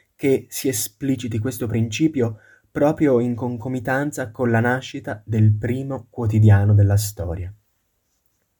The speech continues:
Il Daily Current avrebbe chiuso i battenti nel millesettecentotrentacinque, con trentatré anni di vita alle spalle.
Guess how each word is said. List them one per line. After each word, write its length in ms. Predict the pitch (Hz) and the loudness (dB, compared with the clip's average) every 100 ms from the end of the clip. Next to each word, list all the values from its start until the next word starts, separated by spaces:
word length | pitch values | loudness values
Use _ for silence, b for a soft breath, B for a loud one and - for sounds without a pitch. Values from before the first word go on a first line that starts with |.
| _ _ _ _ _ _ _ _ | _ _ _ _ _ _ _ _
Il 160 | 117 113 | -4 2
Daily 260 | 123 127 113 | 2 4 2
Current 420 | 131 135 127 110 | 2 2 2 2
avrebbe 360 | 110 107 110 107 | 2 4 4 2
chiuso 300 | 107 120 113 | 2 0 4
i 40 | |
battenti 520 | 107 107 123 127 127 | 4 4 2 -2 0
nel 140 | 110 104 | 4 8
millesettecentotrentacinque, 1700 | 110 107 104 107 104 110 120 127 123 113 107 107 104 101 104 104 104 B B B | 8 6 4 2 0 0 0 -4 -2 2 4 4 2 -2 -2 -4 -6 B B B
con 240 | - 123 110 | -6 -2 0
trentatré 600 | 127 131 117 113 117 120 | 0 -2 -4 -2 0 2
anni 280 | 131 131 | 0 2
di 80 | 113 | 4
vita 240 | 110 - 113 | 4 2 4
alle 200 | 107 104 | 6 6
spalle. 640 | - 98 95 95 101 | 4 -2 -2 0 -4